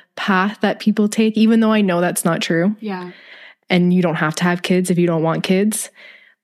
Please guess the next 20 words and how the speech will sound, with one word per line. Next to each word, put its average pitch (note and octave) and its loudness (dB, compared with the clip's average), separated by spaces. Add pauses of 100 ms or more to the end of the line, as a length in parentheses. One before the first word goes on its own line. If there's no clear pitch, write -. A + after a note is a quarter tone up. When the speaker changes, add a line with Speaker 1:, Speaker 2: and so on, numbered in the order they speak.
(140)
Speaker 1:
And F#3+ 2
I F#3+ 2
feel G3 0
like G#3+ -2
now, D#3+ 2
like, E3 -2 (260)
having E3 -2 (720)
taught, F#3 -2 (540)
I G3 2
feel B3 6
like A#3+ 2
it'd C4+ 2
be B3+ 4
so A3 2
hard G3+ 2
to G3 2
have F3+ 0
kids D#3+ -2
right D#3 0
now D3 -2